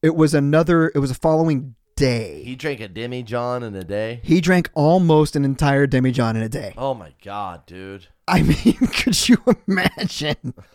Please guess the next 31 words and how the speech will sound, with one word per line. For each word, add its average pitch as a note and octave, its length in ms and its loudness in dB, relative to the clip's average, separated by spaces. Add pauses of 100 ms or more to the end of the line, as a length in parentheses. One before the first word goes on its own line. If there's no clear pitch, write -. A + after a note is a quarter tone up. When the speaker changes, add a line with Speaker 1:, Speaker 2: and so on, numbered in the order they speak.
Speaker 2:
Oh, F3+ 340 -4
my B2 280 -8
God, C3+ 400 -8
no. D3+ 520 -2
Speaker 1:
McCurdy G#3+ 440 2
was G#3 120 2
killed F3+ 400 0
by C#3+ 120 2
a C3+ 100 0
single G3 320 0
gunshot D3 580 0
wound C3+ 220 2
to A2+ 60 -10
the A2+ 60 -10
chest, - 460 -2
which C#3+ 140 -4
he C#3+ 80 -2
sustained C#3+ 540 -2
while B2+ 240 -2
lying F3+ 400 -2
down. D3 460 -2 (520)
Speaker 2:
God, B3+ 300 4
what G3+ 80 -2
a E3 60 -4
terrible A#3 500 0
burglar D#3 520 0
and, C3 320 -8
and C#3+ 460 -10
criminal D#3 420 -4
he C3 180 -4
is. G2+ 360 -10